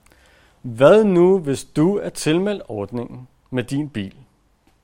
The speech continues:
men din bil ikke har sådan en trailerkrog?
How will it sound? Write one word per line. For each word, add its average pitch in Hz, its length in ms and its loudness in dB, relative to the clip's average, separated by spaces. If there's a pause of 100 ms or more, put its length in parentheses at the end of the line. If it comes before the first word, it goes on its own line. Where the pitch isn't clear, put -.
(880)
men 110 180 -4
din 190 360 -4
bil 180 260 -4
ikke 160 180 0
har 156 280 -6
sådan 156 240 -8
en 147 120 -8
trailerkrog? 135 720 -4